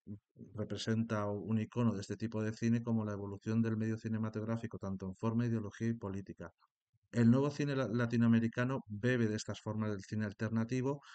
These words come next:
por, también por el uso de cámaras que están destinadas en principio por uso amateur. En España ese cine alternativo y militante, mm,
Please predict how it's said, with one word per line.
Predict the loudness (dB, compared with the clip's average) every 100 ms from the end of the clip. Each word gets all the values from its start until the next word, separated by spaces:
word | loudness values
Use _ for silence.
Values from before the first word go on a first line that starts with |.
| -20 _ -2
por, | 0
también | 2 2 4 4
por | 4 2
el | 2 2 0
uso | -2 0
de | 2 0 -2 _ _ _
cámaras | 4 6 6 4 0 -4 -12 -20 _ _
que | 0 2 2
están | 0 0 2
destinadas | 2 0 2 2 2
en | 0
principio | -2 -4 -4 -2
por | -2
uso | -2 -4
amateur. | -4 -4 -8 -12 _ _ _ _
En | 4
España | 6 4 0 0
ese | 0
cine | -2 0
alternativo | 0 0 2 2 4 4
y |
militante, | 4 2 0 0 2 0 -2 _
mm, | -4 -2